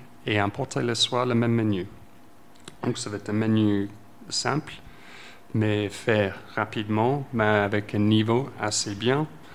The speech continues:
pour les gens qui ont une heure de manger vite fait. Donc, euh, c'est un projet.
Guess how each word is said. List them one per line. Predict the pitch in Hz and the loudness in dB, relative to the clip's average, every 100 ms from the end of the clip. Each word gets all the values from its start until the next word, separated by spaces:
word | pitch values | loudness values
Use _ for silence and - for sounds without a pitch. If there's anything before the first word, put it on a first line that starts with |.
| - - - | -18 -18 -18
pour | - 110 | -6 -2
les | 107 | -2
gens | 101 110 117 | 0 2 2
qui | 117 - | 0 -6
ont | 98 | -4
une | 101 107 | -2 0
heure | 104 | 0
de | 104 | 0
manger | 98 101 101 - 107 107 104 - - - - | 0 -2 -4 -4 -4 -4 -6 -12 -18 -20 -8
vite | 104 101 | -6 -6
fait. | - - 107 117 - - - - - - 110 | -6 -4 -4 -4 -12 -20 -20 -20 -18 -8 -4
Donc, | 101 101 - | -2 -2 -4
euh, | 104 107 - - - - | -10 -10 -12 -14 -16 -8
c'est | - 151 | 2 6
un | 151 | 6
projet. | - 135 113 131 | 6 4 6 4